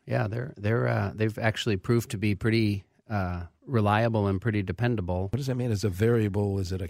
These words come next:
Speaker 1: Yeah, the
Speaker 2: uh,
Speaker 1: actual gears. It's kinda like a, like a snowmobile. Uh, uh, the,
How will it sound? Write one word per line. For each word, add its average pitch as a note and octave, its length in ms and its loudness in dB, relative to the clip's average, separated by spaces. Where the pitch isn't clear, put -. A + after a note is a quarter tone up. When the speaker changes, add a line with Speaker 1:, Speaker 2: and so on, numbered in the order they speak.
Speaker 1:
Yeah, D#3+ 280 2
the C3+ 140 2
Speaker 2:
uh, G2 40 0
Speaker 1:
actual B2+ 240 0
gears. G#2 640 0
It's G2 180 -6
kinda B2+ 300 0
like G#2+ 320 -2
a, F2+ 340 -2
like F#2 280 -4
a F#2 40 -2
snowmobile. F#2 1120 0
Uh, - 20 -14
uh, F2+ 400 -4
the, G2 420 0